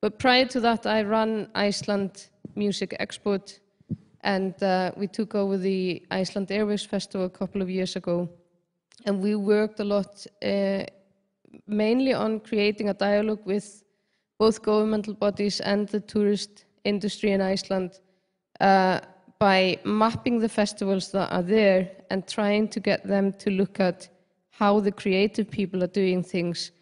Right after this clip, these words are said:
and to lift that, um, rather than always just thinking from the point of view that they want to create something new, but really take what's there and appreciate the initiatives that are going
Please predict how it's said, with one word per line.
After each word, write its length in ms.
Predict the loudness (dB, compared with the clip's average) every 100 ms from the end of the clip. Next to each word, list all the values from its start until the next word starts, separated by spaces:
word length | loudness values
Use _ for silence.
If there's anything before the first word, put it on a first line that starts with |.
| _ _ _
and 240 | -2 0 -2
to 120 | -2
lift 640 | 2 2 0 -4 -20 -20 -20 _ _
that, 600 | -4 0 0 -2 -10 -20 _ _ _ _ _ -2
um, 440 | 2 4 2 -2 -8 _
rather 260 | 0 0 2
than 340 | 0 0 -2 -6 _ _ _
always 400 | 2 4 4 2
just 280 | 0 -2 0
thinking 400 | -2 -2 -2 -4
from 140 | -2
the 60 | -2
point 280 | 0 0 0
of 80 | 0
view 140 | 0
that 200 | 0 0
they 100 | 0
want 240 | 2 0
to 60 | -4
create 380 | -6 -2 -2 -2
something 520 | -4 -4 -4 -6 -6 _ -2
new, 360 | 0 0 -2 -8 _ _ _
but 200 | -10 -10 -6
really 300 | -2 -2 -2
take 360 | -4 -2 -2 -2
what's 300 | -4 -4 -2
there 380 | 2 2 2 -2
and 220 | -4 -4
appreciate 680 | -6 -2 -2 -2 -4 -4 -2
the 100 | -2
initiatives 600 | -2 -4 -6 -6 -4 -4
that 140 | -4
are 60 | -2
going 500 | 0 2 2 0